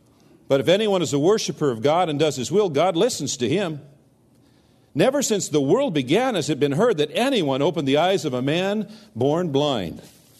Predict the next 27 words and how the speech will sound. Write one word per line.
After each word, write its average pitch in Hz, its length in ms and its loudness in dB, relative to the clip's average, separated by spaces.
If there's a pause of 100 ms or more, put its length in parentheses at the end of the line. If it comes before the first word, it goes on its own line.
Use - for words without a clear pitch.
(1000)
If 92 120 -4
this 160 200 -2
man 175 260 0
were 139 80 0
not 156 240 0
from 165 160 -4
God, 196 240 0
he 226 100 -2
could 165 160 0
do 165 120 0
nothing." 165 460 -2 (1000)
They 120 160 -2
answered 131 220 -4
him, 120 100 0
"You 220 140 2
were 151 100 2
born 214 440 2
in 156 120 0
utter 135 180 0
sin, 151 300 -2
and 123 140 -4 (360)
you 196 280 2
would, 165 180 0
would 160 180 2
you 269 120 4
teach 214 280 -2
us?" 262 460 -2